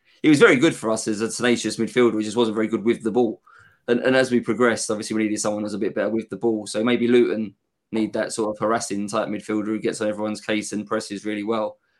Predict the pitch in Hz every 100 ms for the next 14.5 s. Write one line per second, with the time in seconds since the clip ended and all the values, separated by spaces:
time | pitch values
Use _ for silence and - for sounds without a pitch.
0 | _ _ - 120 117 143 135 151 151 127
1 | 139 - 110 127 92 110 101 110 - 95
2 | 117 113 110 - 107 110 104 104 - -
3 | 104 104 - 110 107 - - 123 117 117
4 | 113 110 - _ - 113 110 117 - 110
5 | 113 120 - 117 117 117 110 - _ _
6 | _ _ _ _ _ - 110 110 104 107
7 | - 107 101 113 107 - 101 - 113 104
8 | 107 - 110 107 107 107 110 107 104 101
9 | 98 - 104 107 80 110 107 101 107 101
10 | - - _ _ - 104 110 101 113 107
11 | 104 - - 104 - - 110 - - -
12 | _ - - - _ - 104 104 101 104
13 | - - 98 - 110 - 90 - - 110
14 | 107 98 - 104 101